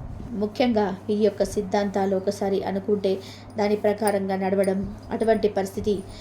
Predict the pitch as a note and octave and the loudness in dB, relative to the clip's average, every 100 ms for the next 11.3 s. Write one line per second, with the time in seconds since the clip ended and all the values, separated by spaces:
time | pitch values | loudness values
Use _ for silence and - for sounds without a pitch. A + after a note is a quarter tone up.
0 | - - A#3+ - A3+ G3+ A3+ G#3 G3+ G3 | -18 -4 -2 2 2 4 2 2 0 2
1 | G3+ G3 - G#3 - G#3 G3 G3+ G3 G3+ | 2 2 -2 -4 0 0 2 0 0 -4
2 | - - - - - - - A#3 G3+ F#3 | -6 -16 -16 -14 -10 0 2 4 4 2
3 | - - - G#3+ A3 G#3 A3+ G3 G#3 A3 | -4 -12 -6 2 2 2 2 2 2 4
4 | F#3+ G3+ G3 F#3+ G3 G3 F#3 F#3+ F#3+ A#3 | 4 2 0 0 0 -2 0 -2 -2 -2
5 | G3 - - - - A3+ A3 G#3 G#3 G3 | -2 -4 -12 -14 -2 2 2 2 0 0
6 | G#3+ G#3+ G#3 G3+ F#3+ G3 G#3 G3+ F#3+ G3+ | -2 2 2 4 2 4 4 4 2 0
7 | F#3 G3+ C3+ - - - - G#3 G#3+ G#3 | 2 0 0 -8 -14 -12 -4 0 2 4
8 | G3+ F#3+ G#3 G#3 G3+ G3 G3 A3+ F#3+ F#3 | 4 4 2 2 2 -2 0 0 0 0
9 | - G#3 G#3 G3 F#3 - G3 F#3 - - | -2 2 2 2 -2 -2 -2 -4 -6 -16
10 | - - - A3 G3 A3+ G#3 A3 G#3 G#3 | -16 -12 -2 -2 0 2 4 4 4 2
11 | G#3 A3 | 2 0